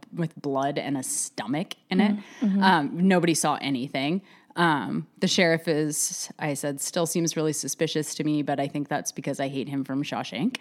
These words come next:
Speaker 2: <laughs>
Speaker 1: Um, he calls, uh, uh, Hotch on their nonsense theory and all of their guesswork, and he's
Speaker 2: Mm-hmm.
Speaker 1: very unhappy with everything that they're doing.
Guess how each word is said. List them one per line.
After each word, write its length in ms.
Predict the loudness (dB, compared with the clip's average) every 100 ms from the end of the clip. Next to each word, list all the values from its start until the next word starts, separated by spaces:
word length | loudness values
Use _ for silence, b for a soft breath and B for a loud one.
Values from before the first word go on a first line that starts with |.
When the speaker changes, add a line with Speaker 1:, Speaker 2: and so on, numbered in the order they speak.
| B
Speaker 2:
<laughs> 140 | 2 2 B 0
Speaker 1:
Um, 500 | 4 4 2 -2 -6 -8 -2
he 320 | 4 4 4
calls, 560 | 4 4 4 4 0 -2 -4
uh, 140 | -2 -2 -2
uh, 340 | -2 0 -2 -4 -8 _ -10
Hotch 400 | -2 0 0 -2
on 180 | 0 0
their 180 | 2 2
nonsense 580 | 0 0 -2 -2 -2 -2
theory 440 | -2 -2 -2 -2
and 120 | -2 -4
all 140 | -4
of 120 | -6
their 120 | -6
guesswork, 560 | -4 -4 -4 -6 -8 -8
and 140 | 0 2
he's 220 | 4 4
Speaker 2:
Mm-hmm. 120 | 4
Speaker 1:
very 300 | 4 4 2
unhappy 500 | 0 -2 -6 -6 -6
with 180 | -6 -6
everything 440 | -8 -8 -6 -4
that 140 | -4 -2
they're 180 | 0 2
doing. 460 | 4 4 2 0